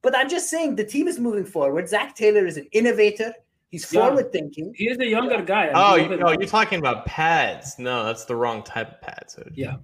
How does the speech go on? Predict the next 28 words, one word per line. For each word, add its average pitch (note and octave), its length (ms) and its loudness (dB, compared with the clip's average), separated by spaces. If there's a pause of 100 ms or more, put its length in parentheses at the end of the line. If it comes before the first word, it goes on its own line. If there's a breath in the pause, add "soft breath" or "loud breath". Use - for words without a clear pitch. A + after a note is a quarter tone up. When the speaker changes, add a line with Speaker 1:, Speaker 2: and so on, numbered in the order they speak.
(280)
Speaker 2:
Well, C4+ 280 4 (100)
yeah, D#4 340 0
but D4 160 2
I C#4+ 40 4
mean, C#4+ 140 4
they C#4 100 4
are D#4 180 4
wearing D4 220 4
the A#3 80 0
bras, F#3 460 2
John, C#3 360 -4
and F3 180 -2
that F#3+ 200 -2
is G3 200 -10
to, F3+ 380 -4 (360 loud breath)
I, F3 220 -4
I E3+ 100 -4
heard F#3 260 -4
it F#3 120 -8
so F3+ 80 -6
they D#3+ 120 -4
don't E3+ 200 -4
get E3+ 160 -6
too E3+ 140 -6
close E3 320 -4
to E3 80 -8
each D3+ 160 -10
other. D3 320 -8